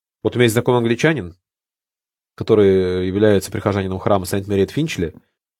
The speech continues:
хотя ближайший к его дому храм — это Сент-Барнабас, Святого Варнавы. Но он у него просто не ногой, потому что слишком протестантский. Хотя той же церкви Англии, той же лондонской епархии. Но он слишком протестантский.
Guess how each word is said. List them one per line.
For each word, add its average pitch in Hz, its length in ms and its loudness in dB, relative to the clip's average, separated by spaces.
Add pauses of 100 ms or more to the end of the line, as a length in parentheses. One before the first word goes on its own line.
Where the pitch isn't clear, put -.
(120)
хотя 101 600 2
ближайший 117 560 2
к - 60 -8
его 104 120 4
дому 127 220 2
храм — 117 300 0
это 98 100 -10
Сент-Барнабас, 92 680 -2
Святого 98 340 -2
Варнавы. 82 440 -4 (460)
Но 107 140 0
он 120 80 -2
у 110 100 -4
него 107 180 2
просто 120 300 0
не 98 80 -4
ногой, 92 300 -2
потому 87 180 -8
что - 160 -20
слишком - 480 -4
протестантский. - 720 -10 (340)
Хотя 113 380 0 (120)
той 123 140 2
же 92 140 -2
церкви 104 300 -2
Англии, 107 220 -2
той 98 160 -2
же 85 60 -8
лондонской 90 380 -6
епархии. - 380 -10 (600)
Но 110 80 -2
он 117 60 -2
слишком 127 340 0
протестантский. - 640 -8